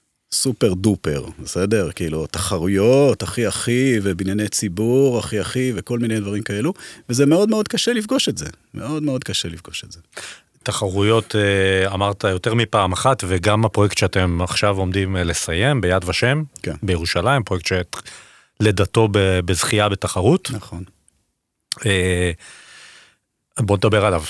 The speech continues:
Speaker 2: המבנה הזה שבעצם כ-, כולנו מכירים את, אה, יד ושם, אבל אני לא יודע כמה מאיתנו, מ-, מי שמאזין לנו עכשיו, יודע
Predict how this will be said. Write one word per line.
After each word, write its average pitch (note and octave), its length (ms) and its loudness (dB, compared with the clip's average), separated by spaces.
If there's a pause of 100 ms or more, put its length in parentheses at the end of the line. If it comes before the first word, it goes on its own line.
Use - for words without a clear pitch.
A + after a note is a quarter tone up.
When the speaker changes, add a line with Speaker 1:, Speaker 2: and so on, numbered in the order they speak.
(300)
Speaker 2:
המבנה F#2 760 2
הזה G2 160 0
שבעצם F2+ 1600 0
כ-, - 220 -10
כולנו A2 440 2
מכירים F#2+ 500 0
את, - 220 -2
אה, F#2 60 2
יד F2 320 2
ושם, D3 480 2
אבל F#2 180 0
אני F#2 160 0
לא G#2+ 60 2
יודע B2+ 140 2
כמה A#2 240 4
מאיתנו, A2+ 540 2
מ-, F2+ 200 0
מי F#2+ 120 0
שמאזין F#2+ 380 0
לנו A#2+ 160 2
עכשיו, G2 240 0
יודע F#2 280 0